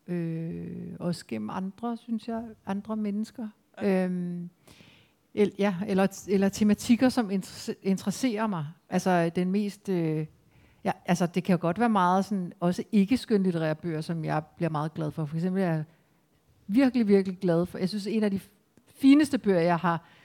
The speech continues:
Speaker 1: set omkring anden verdenskrig, for eksempel, er en, øh, en, en bog, som handler om, øh, kvinderne i en koncentrationslejr, som, øh, som, som,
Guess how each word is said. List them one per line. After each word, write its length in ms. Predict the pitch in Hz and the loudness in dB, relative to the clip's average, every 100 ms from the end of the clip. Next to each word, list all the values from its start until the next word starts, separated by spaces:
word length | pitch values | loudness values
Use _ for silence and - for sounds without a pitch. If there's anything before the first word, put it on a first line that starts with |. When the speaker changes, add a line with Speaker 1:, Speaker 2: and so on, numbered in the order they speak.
| _ _ | _ _
Speaker 1:
set 320 | - 226 196 | -2 2 2
omkring 760 | - 175 170 - 180 156 131 131 156 | 0 -4 -4 -4 -2 -2 -6 -10 -6
anden 180 | 175 | -2
verdenskrig, 560 | 175 156 - - 180 - - | -2 -4 -6 -8 -8 -8 -12
for 120 | 160 | -12
eksempel, 380 | 156 147 156 - | -8 -8 -8 -4
er 280 | 165 151 151 - _ _ _ _ | -2 -2 -4 -10 _ _ _ _
en, 360 | 170 160 156 151 | -2 -2 0 -2
øh, 520 | 151 143 139 143 143 - - - | -2 -4 -4 -6 -10 -14 -16 -4
en, 240 | 170 156 - _ - | -4 -4 -10 _ -8
en 180 | 165 - - | -8 -8 -2
bog, 400 | 208 185 113 131 | 0 0 -4 -14
som 440 | 180 - 175 170 - _ _ _ _ _ - | -12 -6 -4 -4 -10 _ _ _ _ _ -4
handler 360 | 170 160 180 | -2 -2 -4
om, 440 | 180 170 160 156 - - - _ _ _ _ | -6 -4 -4 -4 -8 -14 -20 _ _ _ _
øh, 840 | 165 160 156 151 147 147 143 127 - _ _ _ _ _ _ _ _ _ | -4 -2 0 -2 -2 -4 -6 -8 -14 _ _ _ _ _ _ _ _ _
kvinderne 440 | - 190 180 202 185 | 0 2 4 2 2
i 60 | |
en 60 | 165 | 0
koncentrationslejr, 880 | 185 - 165 185 170 190 165 131 156 | -2 -4 -6 -6 -6 -2 -2 -2 -6
som, 460 | - 185 151 151 - _ _ _ _ _ - | -6 -4 -2 -4 -8 _ _ _ _ _ -4
øh, 760 | 165 156 151 147 143 143 139 - | 0 0 0 0 -2 -2 -6 -8
som, 340 | - 175 156 - - | -8 -4 -4 -6 -16
som, 420 | - 175 156 | -10 -6 -6